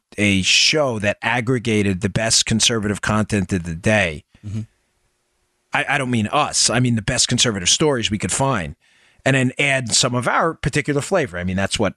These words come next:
Speaker 1: our opinion is. But it was designed to fit into your commute. So that's why the show is an hour long. It's not that we're lazy. We just wanna make sure,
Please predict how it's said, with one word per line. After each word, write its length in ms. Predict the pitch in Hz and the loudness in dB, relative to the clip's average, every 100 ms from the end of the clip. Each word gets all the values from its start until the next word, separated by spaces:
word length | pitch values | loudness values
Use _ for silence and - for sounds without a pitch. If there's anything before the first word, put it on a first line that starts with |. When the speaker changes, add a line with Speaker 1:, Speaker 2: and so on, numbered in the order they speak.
| - | -2
Speaker 1:
our 140 | 101 | -2
opinion 460 | 92 - 101 98 98 | 0 0 2 2 2
is. 260 | 98 67 - - - _ _ - | 0 -4 -10 -16 -20 _ _ -4
But 120 | 147 | -2
it 80 | 139 | 0
was 140 | 139 117 | 0 0
designed 400 | 139 160 180 147 | 0 2 0 -2
to 80 | |
fit 200 | 127 151 | -2 0
into 200 | 135 123 | 0 0
your 160 | 117 104 | 0 0
commute. 420 | - 95 92 69 _ _ | 0 0 0 -4 _ _
So 200 | - - | 0 0
that's 320 | 98 139 156 139 | 2 0 0 0
why 220 | 127 127 | 2 2
the 80 | 107 | 2
show 240 | - 131 | 2 0
is 120 | 117 | 0
an 60 | 110 | 0
hour 220 | 98 95 | 0 2
long. 140 | 104 | 2
It's 80 | 98 | 2
not 100 | 143 | 0
that 100 | 165 | -2
we're 100 | 117 | -4
lazy. 580 | 107 110 196 139 104 87 | -4 0 0 0 -2 -4
We 100 | 107 | -2
just 240 | 123 139 | 0 0
wanna 200 | 156 143 | 0 0
make 180 | 135 120 | -2 0
sure, 380 | - 143 123 | 0 2 0